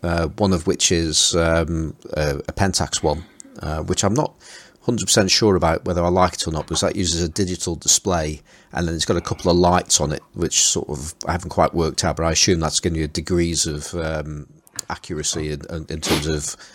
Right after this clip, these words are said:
how close it is to the, to the E V reading that it's given you. Um, but I, I, I'm quite taken with the Solagor. Uh, it's a, it's a v-, Mark two, uh, spot meter, which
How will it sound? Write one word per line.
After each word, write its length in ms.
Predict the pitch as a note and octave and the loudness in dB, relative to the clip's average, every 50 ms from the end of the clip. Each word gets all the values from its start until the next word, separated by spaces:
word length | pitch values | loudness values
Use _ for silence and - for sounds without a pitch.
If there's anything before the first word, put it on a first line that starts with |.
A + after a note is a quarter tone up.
| - _ _ | -20 _ _
how 120 | - E2 E2+ | -2 -2 0
close 380 | - - G#2 F2+ D#2+ - - | 0 0 0 2 2 2 0
it 100 | - - E2 | 0 0 -2
is 100 | - - | -2 -2
to 140 | - - D#2+ | -2 -4 -2
the, 160 | E2+ E2 D2+ - - | -2 -4 -4 -4 -6
to 160 | - - - | -6 -4 -4
the 380 | D2 D#2+ D#2 D2 D2 D2+ D#2+ - - - - - - - - - - | -2 -2 -2 -2 -2 -4 -6 -8 -12 -18 -20 -20 -20 -20 -20 -4 0
E 140 | G#2+ G2 F#2 | 2 2 4
V 220 | D#2 F#2+ F2+ E2+ E2+ | 4 4 4 4 4
reading 420 | E2 E2+ F2 F2 D#2 - D#2+ D#2+ | 4 4 4 4 2 0 0 0
that 140 | E2 D#2+ - | 0 -2 -2
it's 140 | D#2 - - | -2 -2 0
given 240 | - F#2+ D#2+ E2+ | 2 0 0 0
you. 220 | D#2 C#2 A#1+ D2 - - - - - - - - _ - | -2 -2 -4 -6 -8 -10 -14 -16 -16 -18 -18 -18 _ -6
Um, 360 | E2 E2+ F2 D#2+ E2+ F2 F2 | -2 -2 -2 -2 -2 -4 -2
but 320 | F#2+ G#2+ G#2+ A#2 C3 - - - | 2 2 4 4 2 0 -4 -8
I, 40 | G#2+ | -6
I, 200 | A#2 A2+ A2+ G#2+ - _ _ _ _ _ - - - | -6 -6 -6 -8 -10 _ _ _ _ _ -18 -12 -10
I'm 180 | - C#3+ C3+ G#2+ | -8 -6 -6 -6
quite 300 | - - B2 A#2 - - - - _ _ _ _ _ _ _ - - _ _ _ _ _ - | -2 -2 -2 -2 -2 -4 -10 -20 _ _ _ _ _ _ _ -20 -20 _ _ _ _ _ -2
taken 480 | - - A2+ G#2+ G2+ - - G2+ F2 E2 | -2 0 0 0 -2 -2 -4 -4 -2 0
with 180 | F#2 F2 - | 0 -2 0
the 220 | - F2+ E2+ E2+ D#2+ | -2 -2 -2 0 2
Solagor. 720 | - - - G#2 G#2 G2+ G2+ F2+ - G#2 F#2+ E2+ E2 E2 - _ _ _ _ _ - - _ _ _ - | 2 4 4 4 4 2 2 2 2 2 2 2 0 -2 -6 _ _ _ _ _ -20 -20 _ _ _ -6
Uh, 260 | E2+ F2 F2 F2 E2 | -4 -2 -2 -2 -2
it's 280 | E2 D2+ D2 E2+ - - | -2 -2 -2 -2 0 0
a, 100 | E2+ G#1+ | -2 -2
it's 200 | G1+ - - - | 0 0 0 0
a 40 | D#2+ | -2
v-, 160 | D2+ - - - | -4 -8 -6 -2
Mark 320 | G2 F#2+ G2 - - - | 0 0 0 0 -2 -2
two, 420 | - - - G2+ G2 G2 G#2+ B2 C#3 - _ - - | 0 2 2 4 2 2 0 -2 -8 -14 _ -14 -8
uh, 240 | - G2 F2+ F2+ F2+ | -4 -2 0 0 2
spot 340 | - - - - F2+ - E2+ | 2 2 2 2 0 0 0
meter, 240 | F2 E2 - - F2+ | 0 0 0 2 2
which 280 | E2+ E2 - - - | 0 2 2 0 -2